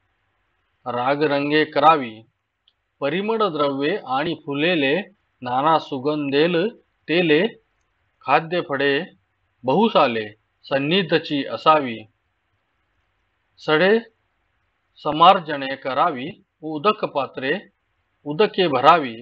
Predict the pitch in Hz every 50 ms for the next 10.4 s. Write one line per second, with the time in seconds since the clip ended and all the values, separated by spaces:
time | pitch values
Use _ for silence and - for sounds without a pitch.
0 | 131 - 117 117 117 113 - 135 131 131 131 135 156 165 - _ _ _ _ _
1 | _ _ _ _ _ _ _ _ _ _ _ _ _ _ _ _ _ - 131 135
2 | 135 - - - 190 196 214 202 180 170 160 156 151 170 - - 131 135 135 143
3 | 160 170 156 139 120 120 135 190 226 - _ _ _ _ _ - 139 135 - _
4 | - 151 147 143 160 160 165 - - 165 156 151 131 113 104 104 104 _ _ _
5 | _ _ _ _ _ _ _ _ _ _ _ _ _ _ _ - 151 180 180 -
6 | _ - 165 160 175 185 156 147 151 170 165 - 139 135 156 175 160 120 117 131
7 | 156 165 143 131 131 160 160 - - - 151 147 131 139 165 190 190 - 160 139
8 | 131 107 98 - _ _ _ _ _ _ - 143 147 156 175 190 185 175 156 143
9 | 143 147 170 165 - - 131 131 139 160 165 156 - 131 123 123 139 147 135 120
10 | 127 147 165 160 135 120 131 156